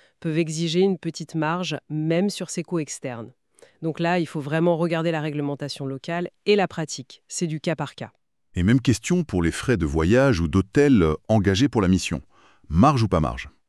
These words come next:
Speaker 1: Là, la pratique la plus courante et souvent acceptée, c'est de les refacturer sans marge,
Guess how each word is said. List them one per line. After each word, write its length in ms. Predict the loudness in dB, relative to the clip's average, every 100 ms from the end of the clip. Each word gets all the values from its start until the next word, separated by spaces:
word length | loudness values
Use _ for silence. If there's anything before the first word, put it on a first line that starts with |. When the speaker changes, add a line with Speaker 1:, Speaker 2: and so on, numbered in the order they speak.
| _ _ -2
Speaker 1:
Là, 280 | 2 2
la 140 | 2 -2
pratique 380 | -4 -4 -4 -2
la 120 | -6
plus 200 | -4 -4
courante 440 | 0 2 2 0
et 60 | -4
souvent 240 | -4 -2
acceptée, 540 | -2 -4 -6 0 0 0
c'est 200 | -2 0
de 80 | 0
les 80 |
refacturer 600 | 0 0 -2 -6 -4 -4
sans 220 | -2 0 0
marge, 380 | -2 -4 -12